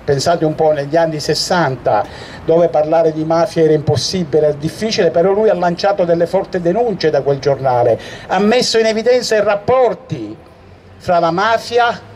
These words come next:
e una parte del potere istituzionale, cioè gli amministratori del mio paese, il sindaco, il vice sindaco, gli assessori.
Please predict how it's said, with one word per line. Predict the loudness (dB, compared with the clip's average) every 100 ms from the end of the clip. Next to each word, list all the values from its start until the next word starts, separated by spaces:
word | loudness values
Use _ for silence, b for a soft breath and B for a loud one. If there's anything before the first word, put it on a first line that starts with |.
| -20 -20 -20 -20 -20 -20 -20 -6
e | -2
una | 0 0
parte | 0 0 0 -2 -2
del | -2
potere | -2 -2 0 0
istituzionale, | 0 -2 -6 -6 -2 0 2 2 0 0 -4
cioè | 0 0 2
gli | 0
amministratori | 0 2 2 2 0 2 2
del | 0 -2
mio | 0 0 2
paese, | 2 2 2 0 2 2 B B B
il | 0 0
sindaco, | 0 0 -2 0 0 0 0 0 0 B B
il | -6 -6
vice | -6 -2 -2
sindaco, | -2 -4 -2 0 2 0
gli | 2
assessori. | 0 0 -2 0 2 2 2 -2 -10